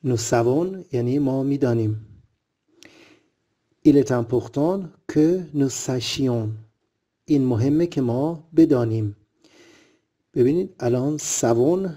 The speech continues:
نشد سویون، سوون شد سشیون.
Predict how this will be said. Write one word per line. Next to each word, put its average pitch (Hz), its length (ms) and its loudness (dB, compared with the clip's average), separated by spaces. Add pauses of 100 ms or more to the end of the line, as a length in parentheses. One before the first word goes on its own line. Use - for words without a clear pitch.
(120)
نشد 170 440 2
سویون، 123 840 0 (420)
سوون 127 440 -2
شد 156 400 -2
سشیون. 123 880 -2